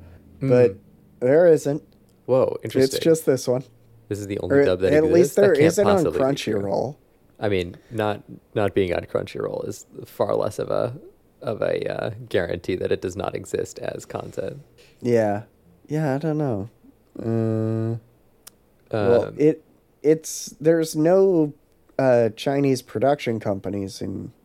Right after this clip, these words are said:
Speaker 1: here. Uh,
Speaker 2: Oh,
Speaker 1: there's,
Speaker 2: interesting.
Speaker 1: uh, yeah, Taiwanese and, uh, Japanese
Speaker 2: Interesting.
Speaker 1: production.
Speaker 2: Yeah. Will, do you know anything about the, the history of this and, like, why, why it exists?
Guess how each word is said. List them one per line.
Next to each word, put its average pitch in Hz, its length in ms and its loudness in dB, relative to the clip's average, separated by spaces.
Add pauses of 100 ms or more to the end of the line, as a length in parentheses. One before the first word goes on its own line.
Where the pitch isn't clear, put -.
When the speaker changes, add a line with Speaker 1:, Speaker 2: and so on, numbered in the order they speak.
Speaker 1:
here. - 480 -6 (280)
Uh, 104 300 0
Speaker 2:
Oh, - 40 -2
Speaker 1:
there's, 110 220 0
Speaker 2:
interesting. - 340 -10
Speaker 1:
uh, 107 220 0 (500)
yeah, 120 320 2
Taiwanese 127 960 0 (120)
and, 104 600 -2
uh, 101 220 -2
Japanese 110 880 -6 (260)
Speaker 2:
Interesting. - 380 -10
Speaker 1:
production. 98 540 -6 (440)
Speaker 2:
Yeah. 113 180 2 (520)
Will, 135 260 2
do 127 100 -12
you 151 60 -6
know 170 100 -6
anything 156 300 -8
about 139 220 -6
the, 104 280 -6
the - 80 -4
history 127 420 -8
of 143 100 -10
this 147 260 -8
and, 104 120 -10
like, 95 200 -12
why, 92 440 -6 (360)
why 87 240 -4
it 92 120 -2
exists? 92 540 -6